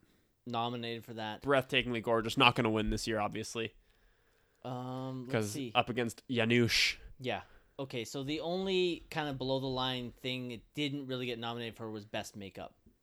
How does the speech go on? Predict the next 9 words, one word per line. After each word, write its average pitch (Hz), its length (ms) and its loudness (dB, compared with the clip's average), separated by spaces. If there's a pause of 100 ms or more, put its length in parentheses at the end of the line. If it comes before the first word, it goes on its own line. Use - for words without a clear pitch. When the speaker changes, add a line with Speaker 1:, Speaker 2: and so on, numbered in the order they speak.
(1160)
Speaker 1:
And 113 160 -4
it 107 80 -8
wasn't 104 300 -8
winning 101 240 -12
anyways. 90 480 -14 (140)
Speaker 2:
No. - 80 -6 (580)
Speaker 1:
It 117 100 -6
had 107 240 -6
three 110 680 -8